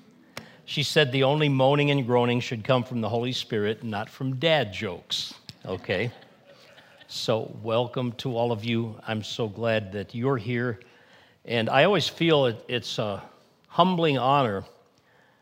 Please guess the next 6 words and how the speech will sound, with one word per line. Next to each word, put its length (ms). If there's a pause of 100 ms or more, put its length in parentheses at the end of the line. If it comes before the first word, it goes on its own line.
(120)
to 100
take 400
God's 340
time, 320
spiritual 520
time 400